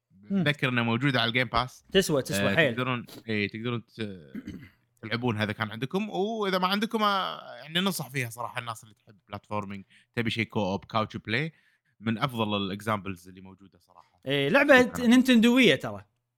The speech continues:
Speaker 2: مم.
Speaker 1: نوعًا ما، يعني أحس فيها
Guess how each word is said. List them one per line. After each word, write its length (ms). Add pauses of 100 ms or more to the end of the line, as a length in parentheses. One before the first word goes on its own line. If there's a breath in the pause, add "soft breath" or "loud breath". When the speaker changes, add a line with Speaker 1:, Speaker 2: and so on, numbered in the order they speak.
(320)
Speaker 2:
مم. 120
Speaker 1:
نوعًا 200
ما، 260 (140)
يعني 580 (480)
أحس 220
فيها 640